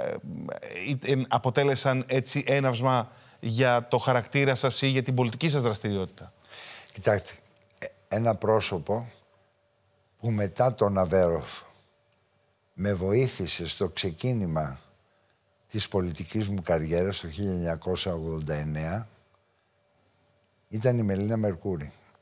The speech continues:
Speaker 2: Η Μερκούρη το χίλια εννιακόσια ογδόντα εννέα εγύρισε από το Λονδίνο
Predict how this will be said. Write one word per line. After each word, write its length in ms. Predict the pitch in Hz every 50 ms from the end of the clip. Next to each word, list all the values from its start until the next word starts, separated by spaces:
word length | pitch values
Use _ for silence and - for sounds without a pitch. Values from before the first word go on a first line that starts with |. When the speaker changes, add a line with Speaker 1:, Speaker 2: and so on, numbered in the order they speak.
| _ _ _ _ _ _ _ _ _
Speaker 2:
Η 60 | -
Μερκούρη 440 | 87 90 95 92 85 - 117 123 117
το 140 | 104 - 101
χίλια 280 | 87 - 110 107 107 107
εννιακόσια 840 | 104 98 92 90 85 - 101 95 - - 101 90 85 82 - - - _ _ _ _ _ _ -
ογδόντα 480 | - 85 82 80 78 85 82 78 87
εννέα 520 | 85 82 80 80 82 90 98 110 120 110 - - - - - - -
εγύρισε 560 | 90 92 90 90 101 107 104 101 - - 101
από 140 | 87 82 -
το 120 | - 87
Λονδίνο 720 | 80 80 80 80 80 80 85 90 90 101 117 120 117 120